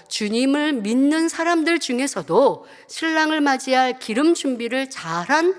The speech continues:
슬기로운 사람들만이 천국에 들어갈 수 있다는 사실입니다.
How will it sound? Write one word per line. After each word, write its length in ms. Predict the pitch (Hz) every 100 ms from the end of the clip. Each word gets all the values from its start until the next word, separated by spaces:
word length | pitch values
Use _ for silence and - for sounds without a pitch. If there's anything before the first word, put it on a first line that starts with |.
| - -
슬기로운 600 | - 262 247 254 233 233
사람들만이 920 | 226 220 214 190 190 160 143 165 208 214 - -
천국에 680 | - 339 320 294 302 311
들어갈 400 | 311 262 277 269
수 160 | 262 277
있다는 440 | 240 202 175 175
사실입니다. 840 | 185 - 254 247 247 240 - 147